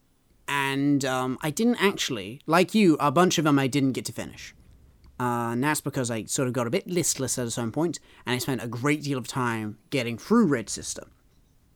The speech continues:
Um, I, along my holiday, along with Red Sister, I brought, definitely the highlight of the holiday was, I'm glad my mum died,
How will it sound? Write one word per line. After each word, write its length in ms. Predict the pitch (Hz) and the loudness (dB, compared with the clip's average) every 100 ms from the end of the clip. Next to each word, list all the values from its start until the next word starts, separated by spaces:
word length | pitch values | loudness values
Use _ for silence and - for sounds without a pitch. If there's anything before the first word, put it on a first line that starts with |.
| _ _ _ _ _ - - | _ _ _ _ _ -20 -4
Um, 260 | 160 160 160 | 4 4 4
I, 180 | 160 175 | 6 4
along 440 | 180 175 180 233 220 | 6 6 8 8 10
my 180 | 196 185 | 10 10
holiday, 540 | 175 165 143 147 220 - _ | 8 6 6 4 2 -4 _
along 260 | 135 160 196 | 2 8 10
with 120 | 180 | 10
Red 240 | 156 151 | 8 4
Sister, 380 | - 131 - 143 | 2 0 0 0
I 180 | - 147 | -2 -2
brought, 600 | 139 131 131 147 - - - _ _ _ _ _ _ - | 0 0 0 0 -2 -4 -4 _ _ _ _ _ _ -10
definitely 480 | 151 175 170 185 175 | 2 4 4 6 6
the 100 | 147 | 6
highlight 360 | 139 139 127 120 | 6 4 2 -2
of 40 | |
the 60 | 120 | -4
holiday 400 | 120 117 107 104 | -4 -4 -4 -6
was, 420 | 98 98 95 92 - | -6 -6 -6 -8 -6
I'm 180 | 127 123 | -4 -2
glad 400 | 139 139 135 131 | 0 2 4 2
my 200 | 123 117 | 0 0
mum 420 | 113 110 120 131 | -2 -2 0 0
died, 480 | 127 123 135 143 151 | 2 0 0 -2 -6